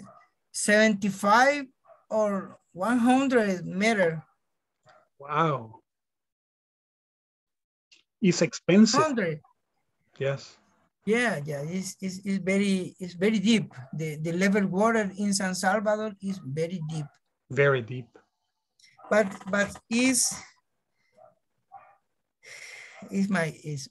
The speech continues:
Speaker 1: is my job. Yeah, is, I, I like my job.
Speaker 2: Excellent. Oh, that's the best that you like your job, Don, Don,
Speaker 1: Yeah.
Speaker 2: Don Ignacio.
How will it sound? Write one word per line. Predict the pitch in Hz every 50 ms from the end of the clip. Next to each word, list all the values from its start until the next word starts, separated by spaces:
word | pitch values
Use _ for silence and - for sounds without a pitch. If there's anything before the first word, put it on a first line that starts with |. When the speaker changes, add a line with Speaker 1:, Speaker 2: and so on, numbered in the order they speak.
| -
Speaker 1:
is | 165 156 -
my | 175 160 156 156 151 147
job. | 143 160 180 170 160 151 160 156 143
Yeah, | 160 160
is, | 165 165 165 160 - - _ _ _ -
I, | 151 151 160 156 165
I | 165 170
like | 156 156 170 185 185 180
my | 151 147 139
job. | 135 131 139 143 139 - _ _ _ _ _ _ _ _ - -
Speaker 2:
Excellent. | 143 - - - - _ _ _ _ _ _ _ - 190 - - - - 151
Oh, | 190 233 254 233 175
that's | 135 151 175 175 -
the | 233 -
best | - 233 240 226 233 - - _ -
that | 143 139 139
you | 170 185
like | 175 170 170 165 - -
your | 151 127
job, | 117 170 165 156 123 117
Don, | 117 110 104 101 107 113 _ - 170 139
Don, | 131 131 131 123 120 120 117
Speaker 1:
Yeah. | 113 135 143 135 - - _ _ _ _ _ _ _ _ _ _ _ - 135
Speaker 2:
Don | 135 127 127
Ignacio. | 123 117 123 120 113 110 - -